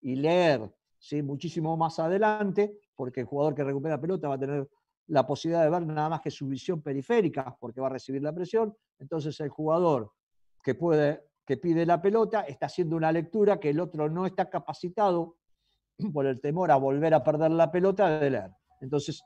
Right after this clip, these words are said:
hay que obedecer, hay que dar ese pase sin pensarlo, ¿sí? Y es deber nuestro entrenarlo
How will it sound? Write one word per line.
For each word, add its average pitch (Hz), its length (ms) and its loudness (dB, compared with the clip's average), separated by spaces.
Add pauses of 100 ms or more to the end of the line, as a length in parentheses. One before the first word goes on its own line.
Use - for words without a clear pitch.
hay 151 180 2
que 165 80 -2
obedecer, 156 680 2
hay 160 180 2
que 156 120 -2
dar 151 160 2
ese 147 220 -2
pase 190 520 -2 (140)
sin 156 380 0
pensarlo, 180 640 2 (180)
¿sí? 160 260 -2
Y 147 80 4
es 156 140 0
deber 156 260 4
nuestro 185 600 2 (220)
entrenarlo 190 920 4